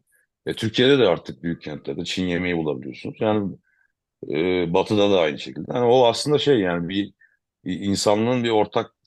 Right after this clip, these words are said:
e, böyle hani en iyileri alıp böyle şey nasıl diyelim iyi bir, e, sentez ortaya çıkması gibi bir, bir duruma doğru gidiyor diye düşünebiliriz. Ama tabii temelde farkları var doğal olarak.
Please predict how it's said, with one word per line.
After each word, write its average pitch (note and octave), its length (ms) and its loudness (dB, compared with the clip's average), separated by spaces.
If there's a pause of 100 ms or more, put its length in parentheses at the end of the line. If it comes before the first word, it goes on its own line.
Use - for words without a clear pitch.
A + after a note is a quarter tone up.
(140)
e, F#2+ 40 -6 (920)
böyle F#2 320 0 (160)
hani F2+ 140 -6
en G#2 180 0
iyileri G#2+ 320 4
alıp G#2+ 340 2
böyle G2 360 2 (500)
şey F#2+ 400 -2
nasıl F2 220 -8
diyelim F#2 280 -4 (520)
iyi G#2 400 -2
bir, G2+ 500 -2
e, F2 1120 -4 (280)
sentez G2 500 0
ortaya F#2+ 380 2
çıkması F#2+ 640 -4 (160)
gibi G2+ 220 -6
bir, G2+ 260 0
bir G2+ 160 -4
duruma G#2 520 -2
doğru F#2+ 200 0
gidiyor G2+ 440 -4 (140)
diye D#2+ 160 -4
düşünebiliriz. D#2+ 480 -8
Ama C#3+ 200 0
tabii C3 260 2 (540)
temelde A#2 520 2
farkları G#2+ 500 0
var F2 260 0
doğal D#2 200 -4
olarak. B1+ 300 -12